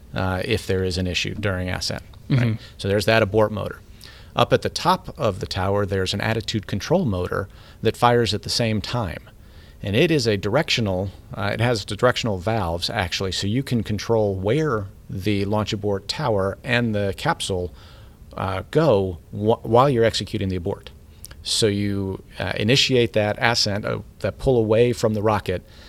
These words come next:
Speaker 1: uh, and then you wanna reorient the capsule. So you're using what's called an attitude control motor to execute that function.
Speaker 2: Hmm.
Speaker 1: And then the third is a jettison motor,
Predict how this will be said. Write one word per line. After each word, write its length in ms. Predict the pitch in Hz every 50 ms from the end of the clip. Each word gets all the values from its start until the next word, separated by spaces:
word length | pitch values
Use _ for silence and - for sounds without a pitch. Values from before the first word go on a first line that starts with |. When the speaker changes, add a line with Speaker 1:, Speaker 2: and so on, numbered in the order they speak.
| - - -
Speaker 1:
uh, 300 | 101 101 101 98 98 - -
and 220 | - 117 107 104
then 160 | 117 120 120
you 140 | 120 120 117
wanna 220 | 110 107 107 101
reorient 580 | 98 107 113 110 104 113 131 127 110 98 92 -
the 60 | 101
capsule. 420 | - - 98 90 - - 101 - -
So 140 | - 101
you're 160 | 101 101 110 110
using 440 | 107 110 117 110 101 110 104 101
what's 120 | 98 92 -
called 280 | - 104 98 95 92
an 100 | 98 92
attitude 380 | 92 101 101 104 98 - 104 98
control 360 | - 110 - - 123 131 123
motor 360 | 107 90 90 90 87 85 82 - - - - - - - -
to 160 | - - 107 98
execute 520 | 110 - - 104 - - 104 95 - -
that 300 | 101 101 107 - - -
function. 500 | - - 85 80 - - 85 85 87 85 - - - - - - - -
Speaker 2:
Hmm. 120 | 131 117 113 - - -
Speaker 1:
And 200 | 139 117 107 110
then 160 | 113 110 98
the 80 | 92
third 400 | - - 151 156 160 127 113 107
is 180 | 110 101 92 92
a 100 | 95 98
jettison 420 | 90 120 120 113 104 - 101 92
motor, 320 | 87 87 92 - 82 -